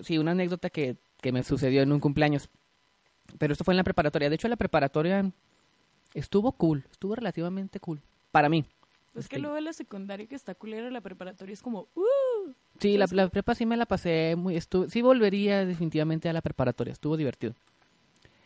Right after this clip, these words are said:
Speaker 1: Pero, eh, no significa que haya sido, ¿cómo se dice?
Speaker 2: Todo, am, como,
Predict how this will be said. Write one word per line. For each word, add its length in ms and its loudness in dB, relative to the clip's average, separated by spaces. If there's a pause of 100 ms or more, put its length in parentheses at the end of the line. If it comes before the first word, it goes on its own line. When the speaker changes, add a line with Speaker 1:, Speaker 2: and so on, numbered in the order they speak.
(280)
Speaker 1:
Pero, 320 8 (680)
eh, 560 2
no 100 4
significa 560 0
que 480 -4 (220)
haya 220 -2
sido, 380 4
¿cómo 180 -2
se 80 -4
dice? 280 -8 (540)
Speaker 2:
Todo, 640 -8 (200)
am, 460 -12
como, 480 -14